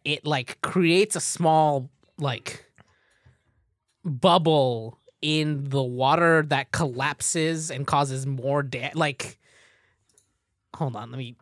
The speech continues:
find the exact, a blinding quickness with the acceleration of,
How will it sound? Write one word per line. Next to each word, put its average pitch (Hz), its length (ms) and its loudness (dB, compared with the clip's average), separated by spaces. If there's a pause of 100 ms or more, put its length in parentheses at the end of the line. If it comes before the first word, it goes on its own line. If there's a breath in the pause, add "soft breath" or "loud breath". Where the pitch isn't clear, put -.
find 131 240 -4
the 123 80 -6
exact, 120 640 -8 (1040 soft breath)
a 151 80 -2
blinding 233 560 0
quickness 147 360 -2
with 135 120 -6
the 131 80 -4
acceleration 180 680 -4
of, 117 480 -6